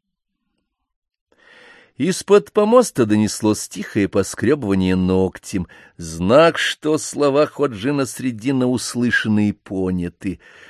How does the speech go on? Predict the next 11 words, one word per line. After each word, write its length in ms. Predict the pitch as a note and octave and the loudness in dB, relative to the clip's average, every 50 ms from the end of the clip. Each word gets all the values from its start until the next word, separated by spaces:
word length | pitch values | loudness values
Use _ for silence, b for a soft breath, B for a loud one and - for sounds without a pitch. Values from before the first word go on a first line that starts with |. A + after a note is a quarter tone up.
| B B B | B B B
Заключительный 1160 | G2 F#2+ C3 D#3 D3 - F#3 G3 G3+ - - B3+ B3 F#3 - A3+ A3 G#3+ G#3 G#3 G#3 G3+ G3+ | -6 -2 0 0 0 0 -2 -2 -2 -2 -2 -4 -4 -2 -2 -2 -2 0 2 2 4 2 2
бейт 560 | F3 D#3+ F3 A#3+ B3+ B3 A#3 F#3 - - - - | 0 -2 0 2 2 2 2 0 -4 -10 -14 -4
по 140 | - G2+ | 0 2
их 280 | F#2+ G2 F#2+ F2+ - - | 2 2 2 0 -2 -6
уговору 720 | F#2 F#2 F2 F#2 F#2 F#2+ F#2 F#2 F#2+ F#2+ F#2+ F#2+ F#2+ F#2 - _ _ _ _ _ _ _ _ | -8 -4 -2 0 0 2 2 2 2 2 2 2 0 -2 -6 _ _ _ _ _ _ _ _
служил 600 | - - - - - F#3 F#3 F3 A3+ A3 E3 A2+ | -18 -16 -8 -2 0 0 0 2 4 4 4 2
призывом 680 | - B2+ A#2 A#2 A2 F#2+ B2+ D3+ C3 A2+ G#2 G#2 G2 | 2 2 2 2 2 2 2 2 4 4 2 2 0
к 80 | F#2 F#2 | -2 -4
действию 680 | F2+ G#2 A#2 A#2 G2+ - - - - F#2 F#2 F2+ F2+ | -2 0 2 2 2 0 -4 -12 -8 -4 -2 -2 -2
без 300 | E2+ G2 A#2+ B2 G2 - | 0 0 0 0 0 -4
промедления. 1040 | - - G2+ F#2+ F#2 F#2 F#2 F2 D#2+ F2 F#2 F#2+ F#2+ F#2+ F#2+ F#2 F#2 F#2 F#2 F#2 - | -6 -6 -6 -4 -2 -4 -4 -4 -6 -4 -2 0 0 0 0 0 0 0 -2 -2 -4